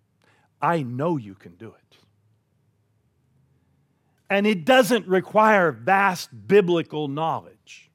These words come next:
It doesn't require a perfect life with zero warts.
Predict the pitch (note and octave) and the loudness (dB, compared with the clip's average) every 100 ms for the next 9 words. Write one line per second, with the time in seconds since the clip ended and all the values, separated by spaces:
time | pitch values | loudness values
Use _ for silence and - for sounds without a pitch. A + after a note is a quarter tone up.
0 | _ _ _ _ _ _ _ _ _ _ | _ _ _ _ _ _ _ _ _ _
1 | _ _ _ _ _ _ - E3+ B2+ A3+ | _ _ _ _ _ _ -4 -4 2 4
2 | A3+ A#3 F#3+ F#3 F3+ F#3 G#3 G#3+ G3 E3+ | 6 2 0 -2 -2 2 4 4 4 0
3 | - G#3+ G3 F3+ D#3+ E3+ F#3+ E3 - C#3 | 0 -2 -2 -6 -6 0 2 0 -4 -10
4 | B2+ A2 D3 F#3+ E3+ D3+ C3 D3 E3 A2+ | -8 -10 -4 -4 0 -2 -2 -4 -2 -2
5 | - - - - | -8 -20 -20 -20